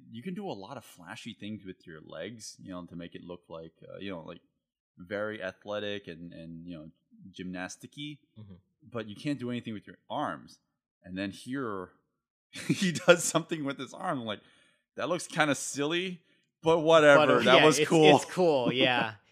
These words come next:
Speaker 2: Yeah, that, it, it, that move really straddled the line. <laughs>
Speaker 1: I guess that's why tr-, tricking has no R movements.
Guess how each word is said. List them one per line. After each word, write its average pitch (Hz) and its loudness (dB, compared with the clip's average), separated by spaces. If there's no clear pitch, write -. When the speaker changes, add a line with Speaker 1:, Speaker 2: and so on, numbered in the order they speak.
Speaker 2:
Yeah, 113 -4
that, 143 -2
it, 180 -2
it, 147 -12
that 196 4
move 220 -4
really 156 0
straddled 123 -4
the 107 -12
line. 95 -14
<laughs> - -4
Speaker 1:
I 117 -2
guess 127 2
that's 131 2
why 135 4
tr-, - -12
tricking 143 -6
has 117 -4
no 113 -4
R 113 -4
movements. 87 -16